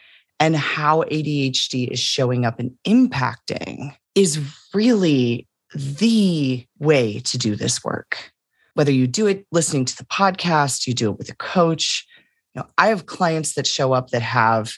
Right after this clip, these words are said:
incredible amounts of self-awareness cultivated in any number of ways. That spiritual practice, one of the indicators of flourishing, right? Big way a lot of my clients cultivate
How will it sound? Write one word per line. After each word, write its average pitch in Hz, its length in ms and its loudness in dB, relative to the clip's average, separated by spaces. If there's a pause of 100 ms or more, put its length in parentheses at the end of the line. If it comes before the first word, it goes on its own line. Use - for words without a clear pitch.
(140)
incredible 196 1040 0
amounts 120 440 0
of 120 100 -4
self-awareness 113 800 0
cultivated 120 720 0
in 127 300 0
any 120 240 2
number 107 400 0
of 120 160 -2
ways. - 760 -2 (640)
That 123 320 2 (120)
spiritual 117 560 -2
practice, - 880 -2 (300)
one 131 140 2
of 131 120 0
the 156 140 0
indicators 147 560 0
of 131 80 -8
flourishing, - 800 0
right? 113 380 2 (340)
Big 185 180 -6
way 190 260 4
a 147 80 2
lot 117 160 2
of 127 140 -4
my 123 140 -2
clients 123 640 0 (480)
cultivate 143 800 0